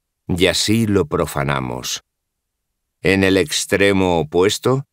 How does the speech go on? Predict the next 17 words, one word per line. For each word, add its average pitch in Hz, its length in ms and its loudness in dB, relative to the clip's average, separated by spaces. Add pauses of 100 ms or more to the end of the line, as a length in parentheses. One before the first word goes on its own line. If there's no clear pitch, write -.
(280)
el 95 220 2
ruido 117 580 2
es 123 220 0
dañino 87 760 -2
cuando 80 440 0
caminamos 85 760 -2
con 78 320 0
botas 80 460 -2
de 76 220 0
acero 71 540 -4 (360)
y 107 140 2
nuestros 101 560 0
pasos 135 520 -2 (300)
suenan 101 640 0
a 67 100 -2
marcha 78 520 -2
militar. 67 640 -4